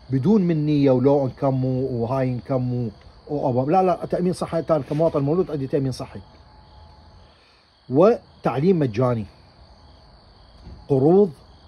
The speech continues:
لذوي الدخل المحدود مثلًا بدون فائده او فائده قليله بالنسبه للي يشتري بيت او مثلًا يشتري سياره، او ب-،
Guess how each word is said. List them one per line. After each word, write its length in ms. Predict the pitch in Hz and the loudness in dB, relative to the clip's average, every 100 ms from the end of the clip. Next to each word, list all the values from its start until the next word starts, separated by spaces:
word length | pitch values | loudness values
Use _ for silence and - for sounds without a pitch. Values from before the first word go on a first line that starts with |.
| - - 127 | -20 -12 -2
لذوي 800 | 131 123 131 123 123 110 160 | 2 2 0 -2 0 2 4
الدخل 300 | 127 156 165 | 4 0 0
المحدود 420 | 165 165 143 160 160 | -2 -2 -2 -2 -2
مثلًا 420 | 170 175 175 180 - - - 117 | -2 -2 -2 -4 -10 -20 -20 -6
بدون 360 | 117 127 165 | -2 2 0
فائده 380 | 143 143 120 113 | 2 -2 -2 -4
او 100 | 120 | -6
فائده 360 | - 165 135 127 | -4 -4 -4 -6
قليله 340 | 139 165 160 | -2 0 0
بالنسبه 360 | 147 147 - 139 | 0 -4 -2 0
للي 340 | 127 117 120 | 0 -2 -4
يشتري 300 | 107 - 117 | -6 -8 -6
بيت 320 | 110 120 98 | -2 -2 -4
او 140 | - 123 | -8 -10
مثلًا 240 | 120 127 | -8 -8
يشتري 260 | 113 - 104 | -8 -10 -10
سياره، 480 | 127 117 120 107 98 - - - - - | -6 -4 -4 -6 -12 -20 -20 -20 -20 -10
او 60 | |
ب-، 100 | 127 | -8